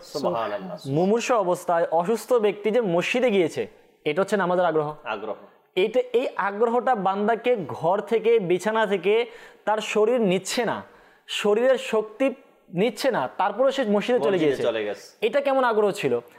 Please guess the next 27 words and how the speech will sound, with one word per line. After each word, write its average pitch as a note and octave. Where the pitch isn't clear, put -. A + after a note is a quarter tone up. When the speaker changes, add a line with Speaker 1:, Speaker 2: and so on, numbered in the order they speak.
Speaker 2:
আর F3
দাওয়াত D#3
ইসলামী, G#3
যেটা F3+
আপনি F#3
বলেছেন G3+
না, F3
আমির F#3+
আহলে G#3
সুন্নাত G#3
দামাত D3+
বারাকাতুহুম F3
আলিয়ার F#3+
প্রতি G3+
কোরবান, D#3+
যে D#3
আমির G#3+
আহলে A#3
সুন্নাত A3
কেমন G3
আগ্রহ F#3
পোষণ G#3+
করেছেন, G#3+
আর E3+
আমির A#3+
আহলে A#3+
সুন্নাত A#3